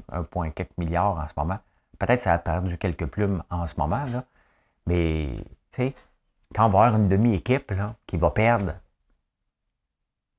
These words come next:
le gouvernement n'aura pas une scène là-dessus, là. On va être la risée de l'Amérique du Nord,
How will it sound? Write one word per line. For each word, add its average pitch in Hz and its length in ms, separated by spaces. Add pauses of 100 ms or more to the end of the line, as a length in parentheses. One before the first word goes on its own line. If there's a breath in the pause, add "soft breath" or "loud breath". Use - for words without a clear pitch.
(180)
le 95 100
gouvernement 90 420
n'aura 87 220
pas 110 80
une 92 80
scène 101 240
là-dessus, 82 340
là. 107 120
On 90 40
va 98 120
être 95 100
la 92 80
risée 101 480 (300)
de - 40
l'Amérique 87 340
du 78 120
Nord, 78 300